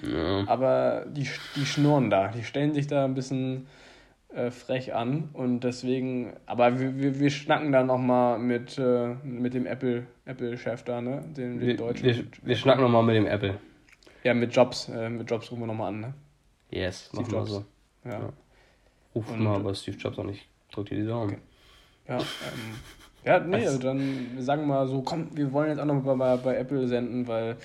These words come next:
Speaker 2: äh,
Speaker 1: Richtig.
Speaker 2: es gibt f-, auch viele Zuhörer, die haben halt kein Spotify." Ähm, ja, erwähnt uns in euren Jahresrückblicken, ne?
Speaker 1: Oh
Speaker 2: Spieß.
Speaker 1: Gott.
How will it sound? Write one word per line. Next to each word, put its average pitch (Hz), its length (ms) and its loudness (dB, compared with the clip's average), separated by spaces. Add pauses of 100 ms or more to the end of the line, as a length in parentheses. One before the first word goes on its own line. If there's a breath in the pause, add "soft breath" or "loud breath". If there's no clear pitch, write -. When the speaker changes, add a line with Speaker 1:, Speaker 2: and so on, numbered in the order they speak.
(500 loud breath)
Speaker 2:
äh, - 100 -12
Speaker 1:
Richtig. 107 180 0
Speaker 2:
es - 140 -10
gibt - 260 -8
f-, - 420 -14
auch 247 140 -6
viele 190 320 -8
Zuhörer, 151 540 -6
die 135 320 -4 (440)
haben 135 320 -8
halt 135 220 -6
kein 135 220 -10
Spotify." 139 640 -6 (1200 soft breath)
Ähm, 131 680 -8
ja, 165 180 0
erwähnt 151 680 2
uns 208 180 6
in 190 80 6
euren 185 380 10
Jahresrückblicken, 196 1120 8
ne? 220 360 10
Speaker 1:
Oh - 40 -14
Speaker 2:
Spieß. - 400 -2
Speaker 1:
Gott. 143 420 10